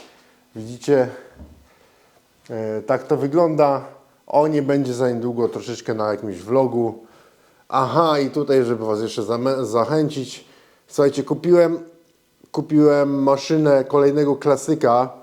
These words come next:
na film, ale to jest taki dość ryzykowny zakup to był, bo to była, to było kupowane w ciemno. Zapłaciłem niemało pieniążków za maszynę, której nie widziałem. E,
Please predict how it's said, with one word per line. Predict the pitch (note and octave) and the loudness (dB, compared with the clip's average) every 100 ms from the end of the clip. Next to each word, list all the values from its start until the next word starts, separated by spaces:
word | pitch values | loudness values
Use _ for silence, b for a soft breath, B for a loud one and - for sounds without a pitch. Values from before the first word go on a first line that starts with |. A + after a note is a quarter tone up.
| - | -8
na | B2 | -4
film, | A#2+ D3+ C#3+ D#3 - B B B B B B | -2 0 0 0 -4 B B B B B B
ale | A#2+ B2+ | 0 2
to | B2+ | 4
jest | D3+ D3+ | 2 2
taki | D3+ D3 | -2 -2
dość | C#3+ D3 | 0 2
ryzykowny | D3 C3+ C#3 E3+ D3 C#3+ | 2 0 0 0 2 2
zakup | A#2 G#2+ A#2 - | 0 0 -4 -4
to | A#2 | -2
był, | A2+ C3+ | 2 2
bo | B2 A#2+ | 2 -2
to | A#2+ | 0
była, | A#2 A#2 A2 | 2 2 0
to | - B2 C#3 | -8 -4 -4
było | B2 B2+ | 0 -2
kupowane | B2 A#2 A#2+ B2+ A#2 | -2 -4 -2 0 -2
w | - | -2
ciemno. | - B2+ A2 A2+ C3+ C3+ - _ _ | -2 0 0 -2 -2 -6 -20 _ _
Zapłaciłem | G#2+ A2 A#2+ A#2 C#3 C3+ | -6 -2 -2 0 0 0
niemało | C#3+ E3 C#3+ B2 | 2 2 2 0
pieniążków | B2 B2 A#2+ A2 - C#3+ C#3 - b b b b - | -2 -2 -2 -4 -4 -4 -4 -12 b b b b -14
za | G2 A2 B2 | -8 0 0
maszynę, | B2+ B2 C#3+ C#3 | 0 -4 -4 0
której | C#3 C#3 | 2 2
nie | C#3 | 2
widziałem. | C3 C3 C3 A#2+ B2+ C#3 - _ _ _ b b b b b b b b b | -2 2 2 2 -2 -6 -14 _ _ _ b b b b b b b b b
E, | - | 0